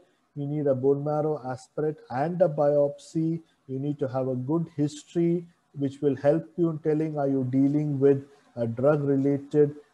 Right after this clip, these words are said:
uh, cytopenia or not. We clearly need to distinguish inherited from acquired aplastic anemia, because the treatment options that are available are different. Stem cell transplant is the treatment of choice in both,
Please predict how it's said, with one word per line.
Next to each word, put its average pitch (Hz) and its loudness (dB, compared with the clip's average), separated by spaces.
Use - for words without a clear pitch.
uh, 120 0
cytopenia 139 -2
or 127 -4
not. 151 -2
We 156 4
clearly 190 6
need 175 0
to 165 2
distinguish 160 0
inherited 147 0
from 143 -2
acquired 143 -2
aplastic 143 -4
anemia, 147 -2
because 135 -2
the 120 -4
treatment 156 -4
options 143 -2
that 127 -4
are 123 -2
available 156 2
are 127 0
different. 165 -2
Stem 190 2
cell 196 4
transplant 175 2
is 151 -2
the 147 2
treatment 160 -2
of 135 -6
choice 170 2
in 127 -2
both, 151 6